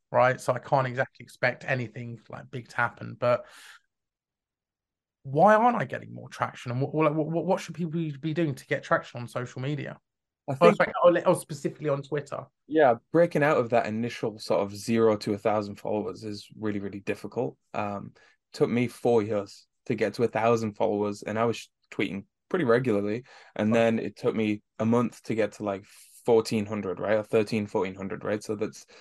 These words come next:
Speaker 2: really, really slow growth at the start, and then it begins to speed up. I think the way that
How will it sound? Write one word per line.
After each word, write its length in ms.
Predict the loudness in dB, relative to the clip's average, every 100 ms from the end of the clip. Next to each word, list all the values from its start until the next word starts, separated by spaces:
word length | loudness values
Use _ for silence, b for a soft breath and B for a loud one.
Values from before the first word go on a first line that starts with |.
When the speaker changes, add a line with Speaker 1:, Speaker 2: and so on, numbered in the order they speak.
| B B B B _ _ -2
Speaker 2:
really, 400 | 4 6 8 8
really 200 | 8 4
slow 300 | 4 4 6
growth 300 | 6 6 4
at 100 | -2
the 80 |
start, 320 | -2 2 4 2
and 80 |
then 140 | -2 -4
it 80 | -4
begins 340 | -4 -4 -4
to 120 | -12
speed 280 | -6 0 6
up. 220 | 6 4 b b -4
I 120 | -4
think 440 | 0 0 0 -4 _ _ _ _ _ _ _ _ -2
the 120 | 2
way 260 | 6 8
that 260 | 8 4